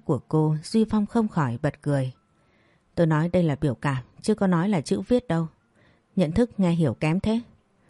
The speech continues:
"À." Xe về đến chung cư, dừng vào chỗ đậu xong cả hai mới xuống xe. Cùng một lúc chiếc Mercedes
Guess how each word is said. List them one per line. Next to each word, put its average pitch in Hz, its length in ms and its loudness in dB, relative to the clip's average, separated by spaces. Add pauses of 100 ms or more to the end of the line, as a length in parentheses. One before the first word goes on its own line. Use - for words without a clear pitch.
(240)
"À." 147 400 -2 (920)
Xe 214 220 0
về 165 180 2
đến 156 300 0
chung 180 200 0
cư, 165 340 2 (240)
dừng 165 260 0
vào 147 260 0
chỗ 180 260 -2
đậu - 240 -2
xong 170 360 -2
cả 123 200 -4
hai 147 180 -2
mới 151 180 0
xuống 160 220 -2
xe. 151 320 -2 (680)
Cùng 175 160 2
một 165 160 2
lúc 247 200 2
chiếc - 260 -2
Mercedes 247 480 -2